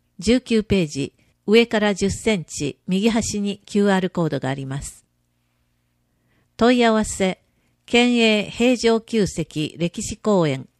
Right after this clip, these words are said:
管理事務所。電話零七四二三五八二零一。ホームページ、ダブリュダブリュダブリュドットスザクモン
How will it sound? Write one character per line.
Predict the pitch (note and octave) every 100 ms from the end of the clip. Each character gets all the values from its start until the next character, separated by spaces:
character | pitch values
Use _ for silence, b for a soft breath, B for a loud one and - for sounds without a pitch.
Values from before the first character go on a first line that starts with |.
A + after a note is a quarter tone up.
| _ _
管 | G3 G#3+
理 | G3+
事 | F3+
務 | F3+ D#3+
所。 | - A#2+ - _ _ _ _ _ _ _
電 | F3 G3+ G3
話 | F3+ E3+ -
零 | A3+ B3
七 | A#3+ G#3+ D#3+
四 | E3 E3 D#3+
二 | D#3 D3 - _ _
三 | - - A3 A3+ G#3
五 | G3 D3+ - _ _
八 | - F#3+ - A#3
二 | A#3+ G#3 D3
零 | D#3+ E3
一。 | D#3 - B2+ C#3 - _ _ _ _ _ _
ホ | - B3
ー |
ム | B3 A#3+
ペ | A#3 G3+
ー |
ジ、 | D#3 D3 - _ _ _ _ -
ダ | G#3
ブ | A3+
リ | B3+
ュ | B3
ダ | A3+
ブ | A3+
リ | A#3
ュ | A3+
ダ | A3
ブ | F#3+
リ | E3 D#3
ュ |
ド | - D#3+
ッ |
ト | - - D3 - _ _ _ _
ス | - - G3+
ザ | B3+
ク | B3 A#3+
モ | F#3+
ン | C#3+